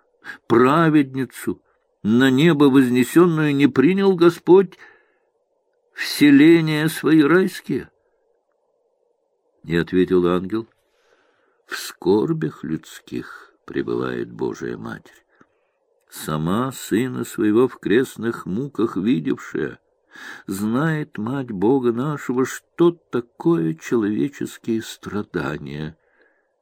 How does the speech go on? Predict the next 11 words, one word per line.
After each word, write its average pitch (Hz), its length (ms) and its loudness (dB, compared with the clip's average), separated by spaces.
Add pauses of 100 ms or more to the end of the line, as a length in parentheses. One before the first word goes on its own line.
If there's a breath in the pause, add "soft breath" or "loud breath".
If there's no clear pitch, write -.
(340 loud breath)
и 110 160 6
пребывает 117 640 4
она 127 200 -2
вечно 143 520 -2
на 135 160 -8
земле, 120 520 -4
стремясь 127 880 -2
утешить 156 1040 -2 (560 soft breath)
человеческое 117 1120 4
горе. 76 460 -2 (1600)
Объявляется 135 920 2